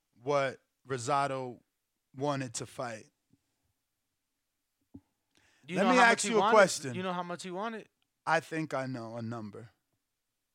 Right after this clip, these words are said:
Speaker 2: Do you feel that that number
Speaker 1: I, I'm not, you know, I always think they worth their money. Like, you know, I feel like I'ma say the number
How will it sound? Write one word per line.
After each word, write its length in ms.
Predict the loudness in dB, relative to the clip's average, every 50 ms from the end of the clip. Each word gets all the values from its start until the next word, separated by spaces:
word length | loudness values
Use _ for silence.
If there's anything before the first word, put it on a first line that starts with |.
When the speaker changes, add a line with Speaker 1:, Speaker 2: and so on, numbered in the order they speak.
| _ _ _ _ _ _ _ _
Speaker 2:
Do 100 | -16 -14
you 140 | -12 -12 -14
feel 300 | -16 -14 -12 -10 -10 -8 -6
that 420 | -6 -6 -4 -6 -6 -10 -12 -10
that 160 | -8 -8 -8 -8
number 540 | -8 -10 -12 -10 -10 -10 -10 -10 -12 -14 -16 -20 _ _ _ _ _ _ _ _ _ _ -8
Speaker 1:
I, 100 | -6 -6 -6 -10 _ _ _ _ _ _ _ _ _ _ 4
I'm 240 | 6 6 6 6 4
not, 360 | 4 6 8 8 6 6 2 -2 _ _ _ _ _ _ _
you 120 | -6 -2 -2
know, 200 | 0 2 2 2
I 140 | 4 6 6
always 380 | 6 6 6 4 0 -2 -2 -2
think 240 | -4 -4 -4 -4 -4
they 120 | -6 -8
worth 380 | -6 -6 -4 -4 -4 -4 -6 -6
their 140 | -6 -6 -4
money. 280 | -4 -4 -4 -6 -6
Like, 320 | -4 -4 -4 -4 -6 -8 -12 _ _ _ _ _ _ _ _ _ _ _ _ _ _ _ _ -8
you 140 | -6 -4 -2
know, 340 | 0 0 0 -2 -2 -6 -10 _ _ -6
I 140 | -6 -6
feel 240 | -4 -2 0 0 2
like 340 | 2 4 2 2 2 -2 -6 -12 _ _ _ _ _ _ _ _ _ _ _ _ _ _ _ _ _ _ _ _ _
I'ma 180 | -4 -2 -2 -2
say 280 | -2 -2 0 0 0 2
the 100 | 0 0
number 560 | 2 4 4 2 2 2 2 2 2 2